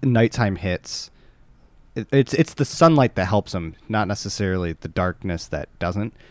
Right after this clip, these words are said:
When they're in the sunlight, they get more active and have the energy, and once they're covered in darkness or there's, like, trees or whatever, that's when they become, like, lethargic.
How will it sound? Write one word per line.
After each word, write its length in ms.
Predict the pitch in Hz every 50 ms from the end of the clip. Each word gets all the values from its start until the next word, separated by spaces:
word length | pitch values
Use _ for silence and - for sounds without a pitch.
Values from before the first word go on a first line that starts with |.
| - - -
When 180 | - 113 113 120
they're 220 | 113 113 113 - -
in 140 | 139 135 127
the 80 | 110
sunlight, 560 | - - - 123 120 113 110 104 104 98 95 _ -
they 200 | 104 - 98 98
get 280 | 95 - 113 92 71 101
more 200 | 95 95 - -
active 400 | 101 87 87 - - 98 87 87
and 120 | 87 85
have 180 | 92 90 82 82
the 100 | - - -
energy, 520 | 92 90 90 101 - 117 127 139 151 160 _ _ _ _ _ _ _ _ _ _ -
and 300 | 98 98 98 98 95 98
once 400 | 107 107 104 104 - - - - - - - - -
they're 300 | 110 98 92 92 90 - -
covered 320 | - - 117 98 101 101 98
in 240 | 98 95 92 90 - -
darkness 580 | - 107 95 90 - - 98 90 90 - - -
or 100 | 92 87
there's, 220 | 80 87 87 -
like, 120 | 87 82 -
trees 400 | - - 92 87 87 85 80 90
or 60 | 85
whatever, 440 | 85 82 80 78 78 80 80 78 - - - - - - _ _ -
that's 340 | - 117 104 98 92 - - -
when 100 | 98 87
they 100 | 87 82
become, 240 | - - 95 87
like, 220 | 85 80 78 - -
lethargic. 640 | 90 82 - - 82 78 80 80 - 69 69 -